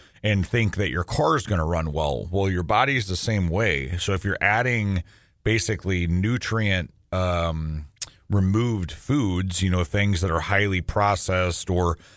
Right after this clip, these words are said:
things that don't actually have a nutritional value,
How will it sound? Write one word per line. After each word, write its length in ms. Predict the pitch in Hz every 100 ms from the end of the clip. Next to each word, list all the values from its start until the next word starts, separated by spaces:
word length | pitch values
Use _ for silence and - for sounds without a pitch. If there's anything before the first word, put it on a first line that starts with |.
| _
things 320 | - 117 110
that 140 | 101 92 87 -
don't 220 | 98 107
actually 300 | 104 98 90
have 160 | 85 95
a 40 |
nutritional 600 | 90 80 - 101 - 78
value, 600 | 73 98 117 110 82 80